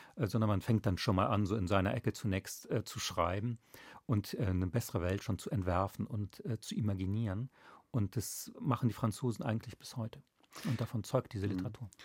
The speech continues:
Speaker 2: Aber im politischen Diskurs ist in Frankreich in den letzten Jahren immer wieder Deutschland als beispielhaft genannt worden. Deutschland als ein
Speaker 1: Ja.
Speaker 2: Land, das es geschafft hat, sich am eigenen Schopfe aus der Krise zu ziehen.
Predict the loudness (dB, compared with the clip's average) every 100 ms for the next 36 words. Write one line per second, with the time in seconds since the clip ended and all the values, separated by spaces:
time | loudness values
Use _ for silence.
0 | -6 2 2 2 -2 -2 -2 -2 2 2
1 | 2 0 -2 0 0 -2 -4 -2 -2 0
2 | -2 0 0 0 -2 0 0 0 0 0
3 | 0 2 4 2 2 0 -2 -4 -6 -4
4 | -2 -2 -2 -4 -6 -6 -8 -6 -6 -6
5 | -8 -8 -6 0 2 2 2 0 0 -2
6 | -4 2 2 4 2 2 -2 -4 -4 -2
7 | -2 -2 -6 -4 2 4 4 2 2 0
8 | 0 -6 -4 -6 -4 -4 -4 -6 -6 -2
9 | 0